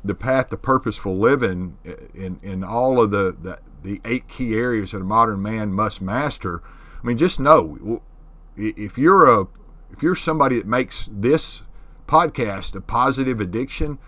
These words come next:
I mean, we're gonna talk about nutrition, we're gonna talk about mental clarity, I mean, we're gonna talk about all kinds of stuff on here. So, uh, just know that, that there are, there's, there's some other stuff that's,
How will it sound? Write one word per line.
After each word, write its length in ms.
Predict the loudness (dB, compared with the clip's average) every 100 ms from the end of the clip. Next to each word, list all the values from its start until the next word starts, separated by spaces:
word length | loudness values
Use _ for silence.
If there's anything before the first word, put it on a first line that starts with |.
| -18 -6
I 40 |
mean, 120 | 0
we're 100 | 2
gonna 220 | 2 0 0
talk 360 | 2 4 4
about 480 | -4 -2 0 -2 -4
nutrition, 840 | -8 -6 2 2 2 0 -4 -4 -10 -18 -20 -20 -12 -2
we're 120 | 2
gonna 160 | 2
talk 340 | 2 2 2 0
about 680 | -4 -2 -2 -2 -4 -12 -20 -12
mental 300 | -4 -2 -2
clarity, 460 | -4 0 6 6 6 2
I 40 |
mean, 160 | 0 0
we're 100 | 0
gonna 140 | -2
talk 280 | -2 -2 0
about 220 | -4 -4
all 320 | -4 -2 0
kinds 420 | -2 0 0 -2
of 60 | -8
stuff 380 | -12 -10 -8 -10
on 200 | -12 -12
here. 280 | -14 -16 -18
So, 360 | 0 4 4 2 -4 -20 -20 -2
uh, 160 | 0 2
just 240 | 0 2
know 280 | 6 6 6
that, 240 | 0 -2
that 200 | -4 -2
there 240 | 2 4 6
are, 340 | 6 6 4
there's, 440 | 0 -2 -2 -4 -10
there's 260 | -2 -2 -2
some 140 | -2
other 200 | 0 0
stuff 320 | -2 -2 -2 -2
that's, 420 | -6 -8 -14